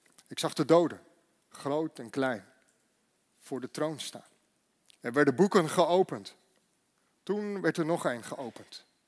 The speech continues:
Het boek van het leven. De doden werden op grond van wat in de boeken stond geoordeeld naar hun daden. De zee stond de doden die ze in zich had af en ook de dood en het dodenrijk stonden hun doden af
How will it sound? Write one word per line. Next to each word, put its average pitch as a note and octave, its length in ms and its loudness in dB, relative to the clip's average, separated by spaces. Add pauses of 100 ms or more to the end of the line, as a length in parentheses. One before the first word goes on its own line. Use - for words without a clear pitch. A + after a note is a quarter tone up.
(580)
Het - 160 -10
boek E3+ 180 0
van D#3+ 120 -6
het C#3 120 -6
leven. G#2+ 360 -8 (800)
De D3 120 0
doden G#3+ 420 8
werden F#3+ 220 8
op D#3+ 100 4
grond A3 360 0
van E3 180 0
wat E3+ 180 2
in F3+ 100 0
de D#3+ 80 0
boeken G3 280 0
stond G#3+ 400 -2
geoordeeld F3+ 880 2
naar D#3+ 160 -2
hun D3 140 -8
daden. A#2 380 -6 (840)
De A#2+ 120 -12
zee D#3 340 0
stond D#3 280 -6
de C3+ 100 -6
doden D#3+ 400 -2
die D3+ 100 -8
ze C#3 220 -8 (300)
in E3 200 -4
zich - 200 -6
had D3+ 220 -2
af - 340 -4
en B2 140 -6
ook D#3 180 -6
de A#2+ 120 -8
dood D#3 300 0
en C#3+ 80 -4
het A#2+ 120 -6
dodenrijk D#3+ 640 0
stonden D3 360 -10
hun B2+ 140 -6
doden C#3+ 300 -2
af D#3 220 -6